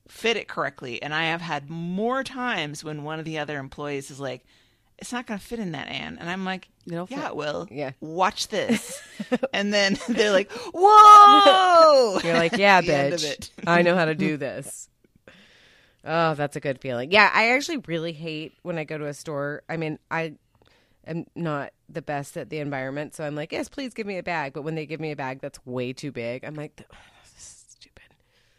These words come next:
Speaker 3: You should give me a smaller bag. <laughs> This doesn't fit."
Speaker 1: <laughs> Well, for a long time, we had either giant bags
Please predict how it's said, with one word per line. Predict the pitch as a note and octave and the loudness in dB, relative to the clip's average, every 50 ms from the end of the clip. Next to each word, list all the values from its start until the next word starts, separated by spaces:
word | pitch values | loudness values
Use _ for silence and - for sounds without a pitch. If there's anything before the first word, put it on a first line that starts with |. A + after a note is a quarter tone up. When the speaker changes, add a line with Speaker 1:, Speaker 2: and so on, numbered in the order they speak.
| _ _ _ _ - | _ _ _ _ -18
Speaker 3:
You | - | -16
should | - - C#4+ | -16 -16 -20
give | - E3+ D#3 D#3 | -20 -20 -20 -20
me | C#3+ | -20
a | A#2 | -18
smaller | - - - C3 A#2+ A#2 A#2 | -16 -16 -14 -14 -14 -14 -16
bag. | A#2 A#2 G2+ G#2+ G#2+ G#2+ A2+ A#2+ C#3 C3+ - E3 E3+ D#3+ _ _ _ _ - | -18 -18 -16 -16 -16 -16 -16 -18 -20 -20 -20 -20 -20 -20 _ _ _ _ -20
<laughs> | G#3+ - _ - _ _ - | -20 -20 _ -20 _ _ -20
This | - E3+ | -20 -20
doesn't | - G3+ G3+ G3+ F3 E3 - | -18 -14 -12 -12 -12 -10 -4
fit." | G3+ G3 G#3 A#3 G#3 F3+ - - - B3 - _ | -2 0 2 2 0 0 -2 -6 -10 -12 -12 _
Speaker 1:
<laughs> | _ _ _ _ - - C#4 D4 D4 - | _ _ _ _ -16 -14 -14 -14 -14 -16
Well, | - C4+ | -20 -18
for | - - A#3 | -12 -8 -6
a | A3+ G#3 | -6 -4
long | G3 G3 G3 G3+ G#3 A3+ | -2 -2 -2 -2 -4 -6
time, | - A3+ F#3+ F#3 F3 F3 F3 | -6 -6 -4 -4 -4 -6 -10
we | E3+ F3 F3 A#3 | -12 -12 -12 -10
had | G3+ F#3 F3 E3+ D#3+ D#3+ _ - | -8 -8 -8 -8 -8 -10 _ -16
either | F3 F3 D#3 D#3+ D#3 | -16 -12 -12 -12 -12
giant | F3+ - F3 D#3+ E3 F3 F3+ - E3+ | -10 -10 -10 -10 -10 -10 -10 -10 -8
bags | A3 G#3+ G#3 G#3+ A3 A3+ - - | -6 -6 -6 -6 -8 -12 -18 -20